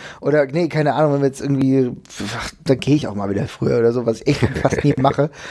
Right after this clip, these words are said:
Speaker 1: Ja, aber weil ich hatte schon so keinen Bock mehr, schon so keinen Bock mehr. Und, ähm, das hat sich in einer ganz unguten Art und Weise dann weitergetragen mit dem ein-, null, mit diesem dusseligen ein-, null zu eins,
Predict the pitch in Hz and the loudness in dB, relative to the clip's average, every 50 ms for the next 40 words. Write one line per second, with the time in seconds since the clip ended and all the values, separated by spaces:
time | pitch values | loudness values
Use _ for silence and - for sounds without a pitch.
0 | - - - - 127 143 170 156 - - 143 156 160 147 160 165 - 220 208 - | -16 -14 -6 0 2 2 2 0 0 0 0 2 2 2 0 -2 -2 -2 -2 0
1 | - 240 233 196 233 285 285 - 269 254 254 240 208 233 233 226 - 170 135 107 | 0 0 2 2 2 0 2 2 2 0 0 0 -2 -2 -4 -2 -2 -2 -2 -2
2 | 113 - - 156 185 185 165 175 226 240 - 240 233 226 220 208 202 180 - 156 | -2 -4 -4 -2 -2 0 2 2 0 2 2 0 0 0 0 -2 -2 -2 -2 -2
3 | 123 113 110 - - - - - - - - _ - 165 165 160 156 147 147 151 | -2 -2 -4 -6 -14 -20 -20 -18 -18 -20 -12 _ 0 2 2 2 0 -2 0 0
4 | 156 151 143 143 131 120 90 104 92 101 135 131 156 151 - 185 180 - 175 151 | 0 0 -2 -4 -6 -8 -12 -14 -12 -12 -4 -2 0 2 2 0 0 0 -2 -2
5 | 147 151 156 156 147 143 165 190 196 - - 190 190 185 160 175 170 151 160 117 | 0 2 2 2 4 2 2 0 0 -4 -6 -6 -6 -2 -2 -2 -2 0 0 0
6 | 113 147 151 147 135 120 113 127 147 139 143 131 127 127 117 104 117 151 151 156 | 2 2 2 0 0 0 2 2 2 2 0 0 0 0 0 0 0 2 2 0
7 | 143 131 135 - - 127 127 131 - - - 147 139 143 139 - 113 110 - - | 0 -2 -2 -2 0 0 2 2 2 0 0 0 2 2 0 0 0 -4 0 0
8 | 151 185 190 - 170 160 160 185 214 202 - 156 156 160 156 165 156 139 - 220 | 0 0 0 0 0 2 2 2 0 0 -2 -4 -4 -2 -2 -4 -2 0 0 0
9 | 285 277 277 262 240 214 214 - 151 180 190 196 185 202 220 208 - 196 - 139 | 0 0 -2 -2 -2 -2 -2 0 0 0 0 2 2 0 0 0 -2 -2 0 2
10 | 165 180 170 156 - - | 2 0 0 -2 -4 -8